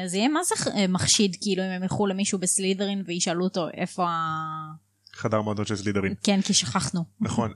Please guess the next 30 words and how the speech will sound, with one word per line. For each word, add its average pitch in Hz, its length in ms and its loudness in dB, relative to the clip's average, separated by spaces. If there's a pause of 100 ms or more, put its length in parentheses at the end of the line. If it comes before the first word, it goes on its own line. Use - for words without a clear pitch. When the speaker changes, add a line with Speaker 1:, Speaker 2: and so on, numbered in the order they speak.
Speaker 2:
אז, 123 240 4
אה, 127 280 4
הם 135 80 2
אמרו, 160 200 6
"טוב, 160 180 0
נסתכן", 139 440 2
אבל 120 220 2 (240)
הילדה 117 400 4
הזאת 131 260 0
שהם 127 140 2
שאלו 117 160 4
אותה 127 140 2
אם 117 100 2
היא 107 80 4
רייבנקלו, 107 440 2
אז 95 120 0
היא 98 60 -4
כאילו, 110 320 2 (640)
היא 117 140 0
לא 113 80 6
תחשוד. 107 340 -2
Speaker 1:
אז 180 100 -2
לא 170 60 -2
אכפת. - 160 -14 (320)
Speaker 2:
כן, - 100 0 (140)
לא 104 100 -4
אכפת. - 160 -8 (440)
הם 147 100 2
יורדים 165 240 4
למרתפים 175 520 2